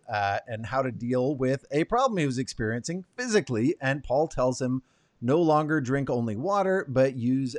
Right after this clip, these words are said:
a little wine for the sake of your stomach and your frequent ailments." Two things we s-, observe here. Timothy is a man of God,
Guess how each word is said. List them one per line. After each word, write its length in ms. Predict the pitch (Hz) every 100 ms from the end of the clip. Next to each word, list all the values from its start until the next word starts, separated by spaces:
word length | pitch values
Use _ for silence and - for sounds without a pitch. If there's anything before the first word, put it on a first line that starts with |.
| -
a 240 | 120 123
little 340 | 120 113 123 107
wine 560 | 117 143 104 80 104
for 140 | 131 135
the 140 | 147
sake 400 | - - 101 101
of 200 | - 107
your 120 | 107 104
stomach 560 | - - 202 180 185 -
and 220 | 131 135
your 180 | 131 123
frequent 720 | - - 170 180 - 160 151 _ -
ailments." 640 | 196 214 165 92 - - _ - _
Two 160 | - 254
things 360 | 254 202 202 160
we 140 | 175
s-, 100 | 156
observe 460 | 170 139 135 208 190
here. 240 | 143 120
Timothy 400 | 127 - 196 190
is 120 | 180 156
a 60 |
man 380 | 135 135 151 147
of 120 | 131
God, 380 | 107 139 120 -